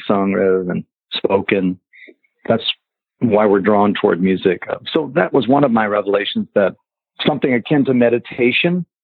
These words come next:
has been part of my life for the last five or so years. And in that time, each day, I take fifteen, twenty minutes, sometimes a half an hour if I've got a looser day,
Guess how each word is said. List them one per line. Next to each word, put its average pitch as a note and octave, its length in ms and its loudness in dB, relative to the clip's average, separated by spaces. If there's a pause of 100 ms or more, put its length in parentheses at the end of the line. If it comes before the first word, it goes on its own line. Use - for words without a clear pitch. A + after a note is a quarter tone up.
(160)
has A2 160 0
been A#2+ 240 2
part A#2 240 0
of A2 80 2
my G2+ 120 4
life G2+ 320 0
for - 80 -4
the F2+ 80 -2
last F2+ 260 2 (100)
five F2 200 2
or E2+ 60 -2
so - 160 0
years. E2+ 400 0 (500)
And G#2 340 0 (220)
in B2+ 220 2
that A#2 200 2
time, A2 340 4
each A2+ 260 0
day, G#2 320 4
I G2+ 80 2
take G#2+ 360 0
fifteen, A2+ 340 0
twenty G#2+ 280 0
minutes, G2 300 -4
sometimes D3 320 2
a G2 80 0
half G#2+ 220 0
an G2+ 80 2
hour G2 260 2
if - 100 -4
I've F#2 140 0
got F2+ 200 2 (260)
a F#2+ 80 -6
looser G2 380 2
day, E2+ 420 2